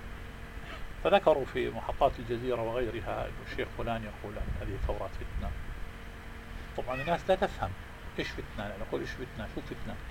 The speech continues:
لو أخذنا قاموس من القواميس العربية وشفنا، رأينا فعل فتنة، إيش نجد فتنة؟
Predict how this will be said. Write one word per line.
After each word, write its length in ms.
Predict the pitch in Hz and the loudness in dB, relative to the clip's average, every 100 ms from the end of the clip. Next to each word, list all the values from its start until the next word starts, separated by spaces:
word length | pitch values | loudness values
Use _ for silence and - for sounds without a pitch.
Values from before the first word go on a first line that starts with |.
| - - - - - - - - | -8 -8 -8 -8 -8 -8 -8 0
لو 100 | 139 | 4
أخذنا 260 | - 175 160 | 8 8 8
قاموس 380 | 143 143 151 | 8 8 6
من 60 | - | 0
القواميس 260 | 131 127 120 | 0 0 4
العربية 360 | 127 120 131 | 6 6 4
وشفنا، 340 | 123 123 - - - - | 4 2 -4 -6 -6 0
رأينا 240 | 139 139 117 | 2 2 2
فعل 260 | 139 120 - - | 0 -2 -2 6
فتنة، 500 | 123 - 104 101 92 - - | 6 6 2 0 -2 -4 -4
إيش 180 | - - | -2 -2
نجد 120 | 113 - - | -4 -6 -6
فتنة؟ 200 | 107 110 | -6 -6